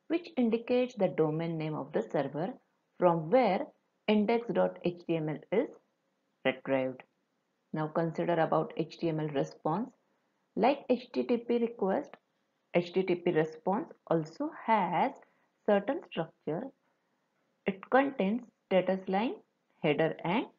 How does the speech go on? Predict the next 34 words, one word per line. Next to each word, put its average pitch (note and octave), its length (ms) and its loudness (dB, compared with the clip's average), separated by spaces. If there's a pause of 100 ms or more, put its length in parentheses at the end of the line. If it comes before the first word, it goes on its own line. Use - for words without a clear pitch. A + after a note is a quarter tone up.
message E3+ 480 -2
body. C3+ 300 0 (1700)
H G#3+ 160 -6
T C#4 80 -2
T C#4 160 0
P C#4+ 220 2
is C4+ 60 -2 (160)
Application G3+ 760 0
Level G#3+ 260 0
Protocol F#3 680 -2
Foundation D#3 600 -2 (380)
for F3 240 2
data D#3 280 2
communication F3 880 -4
for D3+ 240 -4 (140)
World G#3+ 260 0
Wide C#3 280 -4
Web. G3+ 160 -4 (720)
It A#3 100 2
is C4+ 100 2
also A3 380 0
a C#4 40 0
stateless G#3 560 0 (100)
protocol. F3 500 -4 (800)
It G#3 100 0
is B3 140 6 (160)
T A#3 160 -4
C C4 100 -2
P D4+ 300 -2
I G3 180 2
P G3 140 0
based G3 280 -2
communication E3 600 -4
protocol C#3+ 540 -2